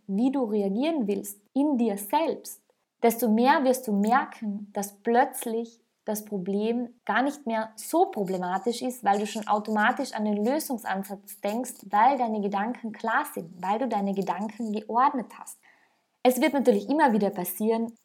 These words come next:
dass du vielleicht angepisst bist. Und dass es einfach ein bisschen dauert, bis du, es ist ein Übungsprozess, ein Übungsprozess, wie du innerlich damit umgehst. Es ist halt so, dass wir halt manchmal angepisst sind, ich verstehe das, weil gewisse Dinge passieren oder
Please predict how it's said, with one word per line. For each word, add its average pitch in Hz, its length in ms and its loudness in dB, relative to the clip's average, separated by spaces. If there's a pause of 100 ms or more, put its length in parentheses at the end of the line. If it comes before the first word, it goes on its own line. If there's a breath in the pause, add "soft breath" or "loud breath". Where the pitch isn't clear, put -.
dass 196 180 0
du 202 100 -4
vielleicht 196 320 -4
angepisst 185 440 -8
bist. - 300 -20 (600)
Und 202 120 0
dass 202 140 2
es 214 160 -4
einfach 214 300 2
ein 190 160 -4
bisschen 214 420 -2
dauert, 190 540 4
bis 208 220 -6
du, 202 320 -4
es 202 120 -4
ist 226 120 -2
ein 269 120 2
Übungsprozess, - 720 -2
ein - 180 -6
Übungsprozess, 269 760 -2 (260 soft breath)
wie 254 100 0
du 262 80 0
innerlich 254 460 2
damit 214 300 0
umgehst. 269 520 -2 (300)
Es 214 160 2
ist 294 180 4
halt 277 160 6
so, 247 80 2
dass 214 220 2
wir 208 120 4
halt 196 160 4
manchmal 202 340 0
angepisst 240 420 -2
sind, 233 100 -2
ich 196 140 -2
verstehe 214 400 -2
das, 254 220 4
weil 202 160 2
gewisse 208 500 0
Dinge 214 280 -2
passieren 247 560 -2
oder 190 380 -2